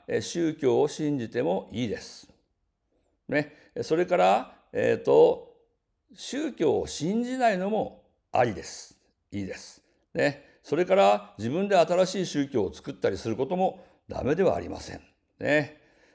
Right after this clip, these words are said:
えー、絵に出てきた宗教はちょっと怪しげな宗教ですが、今いろいろな宗教がありますよね。えー、それは自由です。ただしね、えー、人の迷惑になるようなことをしてはいけないっていうのはもちろんですよね。はい、次はですね、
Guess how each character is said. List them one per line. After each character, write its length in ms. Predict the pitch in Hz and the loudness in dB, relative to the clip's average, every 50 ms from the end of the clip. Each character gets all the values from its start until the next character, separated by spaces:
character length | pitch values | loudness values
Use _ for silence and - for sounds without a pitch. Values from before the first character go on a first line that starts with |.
| _ _ | _ _
え 260 | 90 90 95 - - | -8 -6 -6 -6 0
ー、 80 | - 151 | 2 2
絵 60 | 180 | 2
に 60 | 180 | 4
出 120 | 143 143 139 | 4 4 4
て 120 | - 120 | 2 0
き 60 | - | -2
た 100 | - 98 | -2 -4
宗 220 | - - 117 117 104 | -2 0 -2 -2 0
教 120 | - 98 | 0 -2
は 60 | 87 | -2
ち 80 | - - | 0 -2
ょ 20 | 110 | -2
っ 40 | - | 0
と 80 | 95 | 0
怪 200 | 95 104 113 113 | 0 2 2 0
し 100 | - 131 | 0 0
げ 100 | 135 139 | -2 0
な 100 | 135 127 | 0 0
宗 220 | 117 - 147 143 139 | -2 -2 -4 -2 0
教 140 | 123 104 | 0 0
で 80 | 98 95 | 0 0
す 100 | - 87 | -4 -4
が、 220 | 95 107 101 - - - - _ - | -2 -2 -2 -4 -6 -14 -20 _ -6
今 180 | 120 117 110 | -2 0 0
い 60 | 101 110 | 2 2
ろ 140 | 127 151 | 2 4
い 20 | 180 | 4
ろ 60 | 196 | 4
な 100 | 196 185 | 2 0
宗 240 | 180 185 208 214 214 | -2 -2 -4 -6 -4
教 160 | 196 208 110 | -2 0 0
が 100 | 98 87 | 0 0
あ 40 | 82 | 0
り 100 | 98 107 | -2 -2
ま 100 | 120 131 127 | -2 -4 -4
す 120 | - 98 | -4 -6
よ 80 | 80 87 | -6 -2
ね。 460 | 117 151 165 - - - - _ _ _ | 0 0 0 -2 -6 -14 -20 _ _ _
え 80 | - 98 | -4 -4
ー、 40 | |
そ 120 | - - 143 | -4 -2 -2
れ 80 | 165 | 0
は 280 | 165 180 208 220 - - - - _ | 2 2 2 2 0 -4 -14 -18 _
自 240 | 78 78 80 87 113 | -12 -10 -8 -6 -4
由 160 | 131 123 107 | -4 -4 -4
で 80 | 90 - | -6 -10
す。 180 | - - - _ _ _ _ _ | -14 -18 -20 _ _ _ _ _
た 120 | - - | -4 -2
だ 120 | - 302 208 | -2 -2 -2
し 60 | 208 | -2
ね、 420 | 160 165 165 156 - - - - _ | 0 0 0 0 -2 -4 -12 -16 _
え 120 | - - | -8 -8
ー、 20 | 92 | -8
人 220 | - - - 165 | -6 0 0 0
の 120 | 190 202 202 | 0 0 -2
迷 280 | 190 175 165 196 220 262 | -4 -4 -2 0 0 0
惑 220 | 262 233 - 165 | 0 0 0 -2
に 80 | 139 127 | -2 2
な 120 | 123 131 | 2 2
る 80 | 135 131 | 2 2
よ 40 | |
う 40 | 123 | 0
な 80 | 117 98 | 0 -2
こ 120 | - 90 | -4 -4
と 220 | - - 143 147 127 | 0 2 4 4 4
を 100 | - - | 2 0
し 60 | - | 0
て 120 | - 160 | 0 2
は 120 | 160 165 - | 4 4 2
い 60 | - | 0
け 200 | - - - 98 | -4 -8 -8 -4
な 140 | 98 104 117 | 0 0 0
い 40 | |
っ 40 | 127 - - - | 0 -2 -8 -12
て 80 | - - | -8 -6
い 40 | |
う 60 | - 92 | -4 -2
の 100 | - 147 | 0 0
は 300 | 147 - - - - _ | 0 0 0 -6 -14 _
も 120 | - 92 - | -16 -16 -10
ち 100 | - 104 | -6 -6
ろ 100 | 98 95 | -6 -6
ん 60 | 85 | -6
で 80 | - - | -10 -14
す 80 | - | -16
よ 100 | - - | -14 -4
ね。 320 | - 147 165 - - - _ _ _ _ _ _ _ | -2 -2 -2 -2 -6 -14 _ _ _ _ _ _ _
は 120 | _ 170 214 | _ -2 -2
い、 80 | - | -2
次 300 | - - - 202 214 262 | -6 -8 -8 -6 -4 -2
は 100 | 285 254 | 2 4
で 100 | 208 165 | 4 4
す 120 | - - 110 | 4 2 0
ね、 540 | 113 131 135 131 120 92 78 - - _ | 0 2 4 4 2 2 -2 -6 -16 _